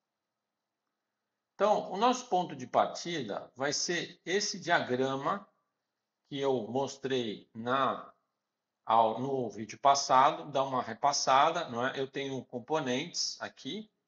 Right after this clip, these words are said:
não é? Então, eu, na verdade, ilustrativamente, peguei uma construção que a gente fez no Orange e disse, "Olha, esse cara aqui que lê um arquivo C S V,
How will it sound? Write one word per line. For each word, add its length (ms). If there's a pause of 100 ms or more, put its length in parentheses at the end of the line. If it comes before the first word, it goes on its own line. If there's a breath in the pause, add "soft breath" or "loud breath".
(140)
não 120
é? 200
Então, 400 (580)
eu, 100
na 120
verdade, 380
ilustrativamente, 1160
peguei 580
uma 180
construção 640
que 100
a 60
gente 200
fez 260
no 100
Orange 480
e 40
disse, 360
"Olha, 340
esse 300
cara 260
aqui 280
que 160
lê 180
um 100
arquivo 480
C 160
S 280
V, 420